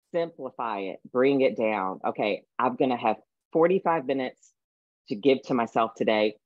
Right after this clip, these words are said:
What can I do in that forty-five minutes? I'm gonna have four palm sizes of protein.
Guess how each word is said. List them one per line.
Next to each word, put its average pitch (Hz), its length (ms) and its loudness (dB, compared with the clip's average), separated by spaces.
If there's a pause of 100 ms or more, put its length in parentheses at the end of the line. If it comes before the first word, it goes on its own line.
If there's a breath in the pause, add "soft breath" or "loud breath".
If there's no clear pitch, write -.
(180)
What 151 200 2
can 147 140 -2
I 131 100 0
do 113 160 0
in 104 80 0
that 98 160 -6
forty-five 98 380 -4
minutes? 80 340 -14 (320)
I'm 123 180 2
gonna 123 200 4
have 110 360 0 (640)
four 185 460 0
palm 170 320 -2
sizes 139 340 -6
of - 120 -14
protein. 101 500 -8